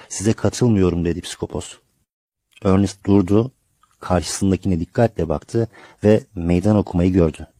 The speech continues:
"Pekala." dedi. "Göreceğiz. Chicago'da doksan sent kazanabilmek için bütün bir hafta boyunca çalışan kadınlar var. Kilise buna karşı çıktı mı?" Everhard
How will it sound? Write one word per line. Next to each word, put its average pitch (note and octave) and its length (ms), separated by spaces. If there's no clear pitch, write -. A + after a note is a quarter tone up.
"Pekala." C#3 500
dedi. E2+ 260
"Göreceğiz. A#2+ 560
Chicago'da B2+ 640
doksan A2 420
sent C3 340
kazanabilmek A#2 640
için A2 300
bütün D#3 340
bir C#3 120
hafta A#2+ 380
boyunca A2 320
çalışan A#2 420
kadınlar A2+ 420
var. G2 260
Kilise B2 400
buna C3 160
karşı A#2+ 300
çıktı - 240
mı?" D#3 120
Everhard G#2 460